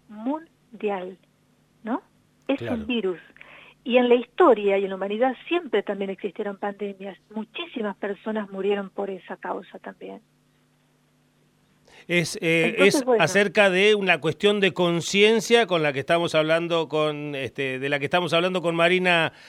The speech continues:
Speaker 2: Marina Baigorria. M-, Marina, la verdad es que es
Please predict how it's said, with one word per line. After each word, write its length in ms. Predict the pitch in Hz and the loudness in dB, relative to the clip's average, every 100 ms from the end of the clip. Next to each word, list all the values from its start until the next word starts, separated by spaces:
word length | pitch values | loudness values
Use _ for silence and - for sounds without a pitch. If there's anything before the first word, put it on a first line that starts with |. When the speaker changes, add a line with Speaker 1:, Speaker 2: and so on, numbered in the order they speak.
| - - | -20 -4
Speaker 2:
Marina 360 | 160 175 185 180 | 0 2 4 4
Baigorria. 580 | 170 170 185 196 202 196 | 4 4 2 4 4 4
M-, 220 | 180 170 | 2 -2
Marina, 420 | 175 196 214 202 | 0 2 4 4
la 100 | 185 | 4
verdad 340 | 175 180 220 214 | 4 4 4 4
es 120 | 185 | 4
que 440 | 190 202 165 170 | 4 4 4 2
es 220 | 175 - | 0 -2